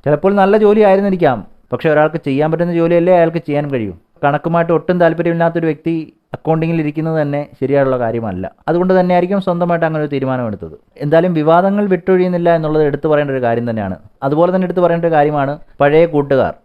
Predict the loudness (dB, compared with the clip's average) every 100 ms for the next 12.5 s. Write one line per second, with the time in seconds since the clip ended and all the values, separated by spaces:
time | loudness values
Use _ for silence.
0 | _ -2 0 0 -2 -2 0 0 2 2
1 | 2 0 -4 -4 0 0 0 -2 -4 -2
2 | 0 0 -2 -2 -2 -4 -6 -12 -4 0
3 | 4 4 2 0 -2 -2 -2 -2 -2 -2
4 | -4 -8 _ -2 0 2 0 0 -4 -6
5 | -2 0 0 -2 -4 -4 -6 -10 -14 _
6 | -6 -4 0 0 2 2 2 2 0 -2
7 | -4 -8 -14 _ -2 0 0 -2 -2 -2
8 | -2 0 0 0 -2 -2 -2 0 0 -2
9 | -4 -8 -14 -20 -4 0 0 0 0 0
10 | 0 0 -2 -4 -10 _ -4 -2 2 2
11 | 2 0 -2 -2 -2 -2 -2 -2 -2 -2
12 | -2 -4 -2 -4